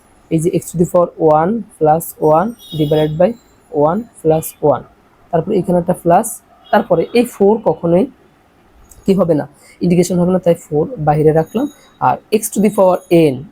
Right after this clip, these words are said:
এই যে এনটা যদিও মাইনাস টু, doesn't matter, তাহলে এই সূত্রটা হচ্ছে কি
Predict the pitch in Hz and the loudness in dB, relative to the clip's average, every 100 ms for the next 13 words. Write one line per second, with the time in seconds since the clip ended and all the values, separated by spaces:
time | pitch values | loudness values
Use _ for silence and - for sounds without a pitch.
0 | - 165 185 - 240 285 285 311 202 156 | -2 2 2 2 2 2 2 2 2 2
1 | 202 427 381 - - 151 349 - 147 143 | 2 0 -2 -6 -4 -2 -2 -6 -8 -6
2 | 135 - 143 190 277 _ _ - - 151 | -8 -8 -4 -4 -4 _ _ -12 -2 0
3 | 151 165 170 170 185 180 190 175 | 0 -2 -2 -2 -2 -4 -8 -4